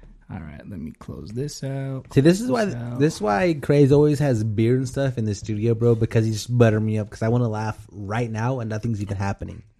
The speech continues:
Speaker 1: Good, <laughs> 'cause my mouth burned. <laughs> My mouth burned last week, bro. All right,
Speaker 2: I mean,
Speaker 1: so let's get into it.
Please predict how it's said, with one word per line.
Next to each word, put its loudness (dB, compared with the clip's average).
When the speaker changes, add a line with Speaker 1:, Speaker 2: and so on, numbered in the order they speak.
Speaker 1:
Good, 0
<laughs> 0
'cause 2
my 4
mouth 2
burned. 0
<laughs> -4
My 2
mouth 4
burned -2
last -6
week, -6
bro. -8
All -4
right, 0
Speaker 2:
I 2
mean, 6
Speaker 1:
so 2
let's -2
get -2
into -2
it. -8